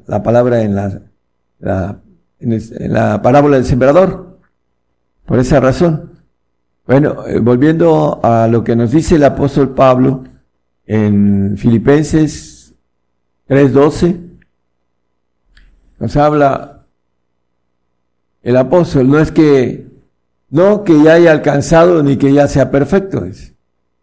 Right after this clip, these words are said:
sino que prosigo por ver si alcanzo aquello para lo cual fui también alcanzado de Cristo Jesús. Hay algo muy importante, "sino que prosigo por ver si alcanzo".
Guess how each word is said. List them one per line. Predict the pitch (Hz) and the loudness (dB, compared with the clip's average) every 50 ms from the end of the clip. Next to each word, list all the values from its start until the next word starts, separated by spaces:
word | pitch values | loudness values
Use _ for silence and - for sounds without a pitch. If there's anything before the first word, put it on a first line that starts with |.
| _ _ _ _ | _ _ _ _
sino | - 151 147 147 151 147 147 | 0 2 2 4 2 0 2
que | 143 147 127 | 0 0 0
prosigo | - 135 139 143 - - 175 196 196 190 202 190 - | 2 0 0 0 0 2 0 2 2 2 0 0 0
por | - 143 131 | 0 0 2
ver | 127 151 165 | 2 2 2
si | 160 - 175 | 2 2 0
alcanzo | 156 139 120 - - 156 170 165 170 185 160 | 0 0 0 0 -2 -2 -2 -2 0 0 0
aquello | 143 127 147 147 151 156 156 151 - - - _ - | 0 0 0 0 2 2 0 -2 -6 -12 -20 _ -4
para | - 131 127 123 | -2 0 0 0
lo | 127 123 | 0 0
cual | 127 135 139 143 | 0 0 -2 -2
fui | 143 - - 151 | -2 0 -2 0
también | 147 143 143 131 120 131 135 135 131 | 0 0 0 0 2 2 0 2 0
alcanzado | 135 123 131 123 113 - - 123 127 | -2 -2 -2 -4 -4 -2 -2 0 0
de | 127 123 | 0 -2
Cristo | 127 127 131 127 131 131 | -2 -4 -4 -4 -4 -4
Jesús. | 117 135 - - 196 170 - - - _ _ _ _ _ _ _ _ _ _ _ _ _ _ _ _ _ _ _ _ _ _ _ | -4 -4 -4 -4 -6 -6 -6 -10 -20 _ _ _ _ _ _ _ _ _ _ _ _ _ _ _ _ _ _ _ _ _ _ _
Hay | - 139 156 160 | -4 -2 0 2
algo | 165 160 156 156 | 2 2 0 0
muy | 160 165 | 0 -2
importante, | 170 165 - - 139 147 139 131 - - 156 151 156 151 131 131 | -2 -2 -2 -2 -2 -2 -2 -4 -6 -4 -2 -2 -2 -2 -2 -2
"sino | 127 - 143 139 131 127 117 | -2 0 -2 0 0 -2 -2
que | 127 127 123 | -2 -4 -2
prosigo | 127 123 127 117 - - 175 180 180 170 151 - | -2 -4 -4 -4 -2 -2 0 0 0 0 -2 -2
por | - - 113 | -6 -6 -4
ver | 117 139 139 | -2 -2 -4
si | - - 147 | -2 -2 -4
alcanzo". | 120 117 - 139 139 151 151 127 - - 110 110 | -4 -4 -2 -4 -4 -4 -4 -8 -10 -10 -12 -12